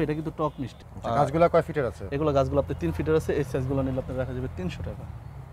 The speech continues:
Speaker 1: সিডলেস লেবু।
Speaker 2: এখানে যা আছে এগুলো সব সিডলেস?
Speaker 1: এই যে যা আছে সবই সিডলেস লেবু ভাই। এই সাইজগুলো রাখা যাবে একশো বিশ টাকা।
Speaker 2: একশো বিশ?
Speaker 1: জি।
Speaker 2: সিডলেস লেবুর গাছ।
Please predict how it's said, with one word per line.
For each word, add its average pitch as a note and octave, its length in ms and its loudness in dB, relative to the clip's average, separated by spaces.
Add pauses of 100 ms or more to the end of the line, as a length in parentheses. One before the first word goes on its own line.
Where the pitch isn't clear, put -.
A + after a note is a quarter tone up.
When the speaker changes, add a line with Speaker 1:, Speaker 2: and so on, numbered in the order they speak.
(140)
Speaker 1:
সিডলেস F3+ 400 -4 (100)
লেবু। A#2 200 -6 (280)
Speaker 2:
এখানে C#3 280 0
যা D#3 160 10
আছে - 160 0
এগুলো D#3+ 200 2
সব D#3+ 120 -2
সিডলেস? D3 300 0
Speaker 1:
এই C3+ 80 -6
যে C3 100 -2
যা C3+ 140 0
আছে C3+ 100 -12 (100)
সবই A#2+ 280 -4
সিডলেস A#2+ 400 -10
লেবু A2+ 200 -8
ভাই। A2+ 80 -8 (180)
এই C3 100 -2
সাইজগুলো C#3+ 360 0
রাখা C#3 160 0
যাবে C#3+ 160 0
একশো - 220 -8
বিশ C#3 180 -6
টাকা। - 180 -10 (200)
Speaker 2:
একশো - 280 -2 (120)
বিশ? D3 200 0 (240)
Speaker 1:
জি। A#2+ 80 -6 (300)
Speaker 2:
সিডলেস C3+ 360 0 (100)
লেবুর B2+ 300 0
গাছ। D#3 160 2